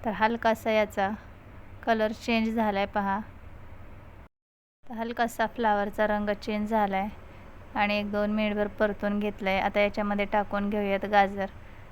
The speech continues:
तर गाजरसुद्धा परतून घेऊयात. गाजरसुद्धा शिजायला वेळ लागतं, म्हणून आपण सगळ्यात अगोदर गाजर, फ्लावर आणि मटर टाकून घेतलं आहे. आता हे सुद्धा सर्व मिक्स करायचे आणि सोनेरी रंग येईपर्यंत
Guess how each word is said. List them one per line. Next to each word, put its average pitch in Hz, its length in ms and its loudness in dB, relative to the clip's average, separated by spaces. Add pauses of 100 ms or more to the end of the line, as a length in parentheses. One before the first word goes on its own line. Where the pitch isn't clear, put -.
(220)
तर 208 100 0
गाजरसुद्धा 208 580 4
परतून 208 480 0
घेऊयात. 196 260 2 (360)
गाजरसुद्धा 214 580 4
शिजायला 196 460 2
वेळ 202 260 2
लागतं, 208 340 2
म्हणून 196 240 0
आपण 196 300 2
सगळ्यात 196 380 0
अगोदर 190 360 0 (680)
गाजर, 196 460 4
फ्लावर 190 520 4
आणि 202 180 -2
मटर 202 360 2
टाकून 202 460 0
घेतलं 196 320 -2
आहे. 208 100 -2 (1200)
आता 202 220 -2
हे 214 220 0
सुद्धा 202 340 -2
सर्व 202 400 2
मिक्स 208 320 -4
करायचे 196 600 0 (380)
आणि 226 140 0
सोनेरी 214 500 2
रंग 220 240 2
येईपर्यंत 214 600 0